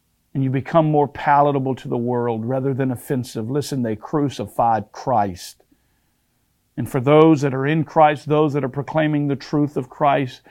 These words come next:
listen, they will desire the same for you, to crucify, to persecute, to kill, to shut you up when you are proclaiming the truth.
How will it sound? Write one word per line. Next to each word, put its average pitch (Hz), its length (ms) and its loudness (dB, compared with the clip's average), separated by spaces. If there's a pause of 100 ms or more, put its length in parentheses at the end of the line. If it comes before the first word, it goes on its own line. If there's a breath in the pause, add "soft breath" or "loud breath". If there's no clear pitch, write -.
(160 loud breath)
listen, 143 340 -2
they 156 160 2
will 151 200 4
desire 139 500 4
the 127 100 -4
same 127 380 -6
for 120 160 -10
you, 104 300 -6
to 117 80 -12
crucify, 120 1120 -2 (580)
to - 100 -2
persecute, 143 880 -2
to 123 80 -4
kill, 175 560 4
to - 160 -6
shut - 500 -6
you 185 220 2
up 135 320 0 (560 soft breath)
when 147 160 2
you 151 160 4
are 143 60 4
proclaiming 151 760 0
the 113 100 -6
truth. - 680 -4